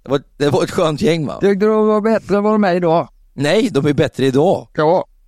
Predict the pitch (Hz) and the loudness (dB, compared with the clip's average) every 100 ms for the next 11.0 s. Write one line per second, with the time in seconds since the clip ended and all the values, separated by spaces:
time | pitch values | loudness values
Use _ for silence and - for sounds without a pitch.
0 | _ 165 156 113 - _ _ _ _ 160 | _ -2 -2 -2 -10 _ _ _ _ -2
1 | 139 117 - _ 143 208 190 165 180 165 | 0 -2 -10 _ -4 -2 -2 -2 0 -2
2 | _ - - 143 151 147 156 185 196 120 | _ -10 -4 0 2 2 2 2 0 -2
3 | - 113 175 190 202 196 170 190 175 175 | -2 -4 -2 0 2 2 2 0 -2 -2
4 | 180 175 170 170 170 175 156 180 190 185 | 0 0 0 -2 0 0 0 0 0 0
5 | 180 196 180 135 131 147 - 143 151 165 | 0 0 2 0 -2 -6 -12 -12 -4 0
6 | 160 139 147 151 156 151 - _ - 180 | 2 2 0 -2 -2 -2 -4 _ -4 0
7 | 160 - 226 233 185 - 156 156 131 139 | 0 -2 -2 0 -2 -2 -2 -2 -2 -2
8 | 143 143 139 139 139 147 147 147 175 139 | -2 -2 -2 -4 -4 -6 -4 -2 -2 -2
9 | 143 151 139 160 165 156 147 156 175 160 | -2 0 -2 -2 0 0 0 -2 -2 -2
10 | 143 143 175 165 147 143 147 139 143 139 | -2 -2 -2 0 -2 -2 -2 -2 -2 -4